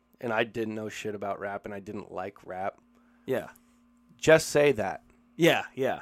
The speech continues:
Speaker 1: You don't have to be, like, 'cause at the time I didn't know who she was.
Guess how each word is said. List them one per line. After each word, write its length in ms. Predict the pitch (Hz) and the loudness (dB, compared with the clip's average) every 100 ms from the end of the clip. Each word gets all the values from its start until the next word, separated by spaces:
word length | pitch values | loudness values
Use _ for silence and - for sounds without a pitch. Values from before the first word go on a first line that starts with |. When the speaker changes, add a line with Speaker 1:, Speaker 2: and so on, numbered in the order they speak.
| - | -6
Speaker 1:
You 100 | 147 202 | 6 10
don't 200 | 202 135 | 10 8
have 300 | 156 170 - | 6 6 4
to 100 | 139 | -6
be, 580 | 120 135 135 127 120 _ - | -2 0 0 -2 -10 _ 2
like, 260 | 131 - _ _ - - _ | 2 2 _ _ -20 -20 _
'cause 100 | 165 | 4
at 100 | 190 | 4
the 60 | 165 | 6
time 220 | 180 190 | 6 6
I 100 | 143 | 6
didn't 160 | 196 170 | 6 6
know 160 | 147 | 4
who 140 | 127 135 | 2 -4
she 160 | - | -6
was. 500 | 123 139 123 - - | -2 0 0 -2 -20